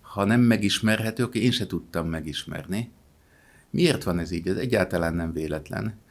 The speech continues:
A nyelvünk a valóságból származik. A valóság megtapasztalásából. És az ember arról meg van győződve, hogy igazság van. És ez megismerhető. És valamennyire sejtjük is.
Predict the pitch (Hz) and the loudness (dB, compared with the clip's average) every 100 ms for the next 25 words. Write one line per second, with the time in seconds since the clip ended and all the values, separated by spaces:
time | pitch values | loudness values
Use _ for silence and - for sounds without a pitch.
0 | - _ 92 120 151 123 98 113 127 127 | -20 _ 2 4 6 4 4 2 2 -2
1 | - 107 104 120 113 92 - 87 82 78 | -6 -4 -2 0 0 -2 -2 -4 -4 -6
2 | 80 76 - 80 76 87 80 - - _ | -6 -4 -4 -6 -12 -14 -14 -16 -18 _
3 | - - - _ _ _ - 85 117 123 | -20 -20 -20 _ _ _ -14 -2 0 2
4 | 120 120 107 104 107 104 - 92 78 - | 0 0 0 2 0 0 -8 -4 -6 -4
5 | 76 76 76 - 80 73 73 - _ _ | -6 -6 -6 -8 -8 -8 -10 -14 _ _
6 | _ _ - - _ 95 98 127 143 113 | _ _ -20 -20 _ -10 -2 0 2 2
7 | 101 95 104 123 117 90 87 80 87 80 | 2 4 4 4 2 0 0 0 0 0
8 | 78 80 98 110 92 95 82 - 76 76 | -4 -4 -4 -4 -4 -4 -6 -8 -8 -6
9 | 98 98 73 - _ _ _ _ _ _ | -4 -4 -4 -12 _ _ _ _ _ _
10 | _ - 90 98 101 113 92 - 78 76 | _ -10 -4 0 0 0 -2 -4 -6 -6
11 | - - 78 - _ _ - - _ - | -10 -10 -12 -16 _ _ -20 -20 _ -10
12 | 110 123 120 120 117 113 107 107 - 117 | 4 6 8 8 6 2 0 -2 0 2
13 | 107 - 71 - - - | 0 -2 -6 -6 -6 -8